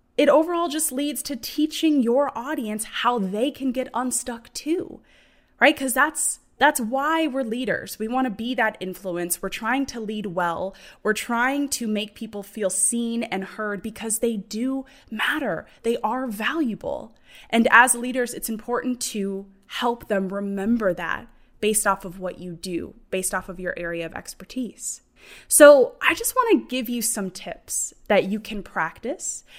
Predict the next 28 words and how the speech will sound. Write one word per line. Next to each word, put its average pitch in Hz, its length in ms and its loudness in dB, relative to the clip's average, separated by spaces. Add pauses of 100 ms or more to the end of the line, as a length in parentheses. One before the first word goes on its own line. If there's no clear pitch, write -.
(200)
that 185 340 8
you 202 120 -6
can 202 240 -4
literally 202 360 -2
put 196 200 -10
into 190 280 -8
action 185 420 -4
this - 260 -6
week 170 400 -10 (320)
to 240 220 0
help 277 580 2
you 190 580 -4
fight - 640 -4 (180)
that 190 440 -4
battle 160 500 -6 (280)
of 196 200 0 (100)
overcoming 202 800 -2
fear. - 560 -12 (520)
All 254 80 12
right, 202 240 10 (240)
tip 339 340 -2
number 247 500 2
one. 180 720 -4 (440)
I 214 100 10
had 240 120 6
actually 330 360 4
mentioned 202 460 -2
this 175 340 -2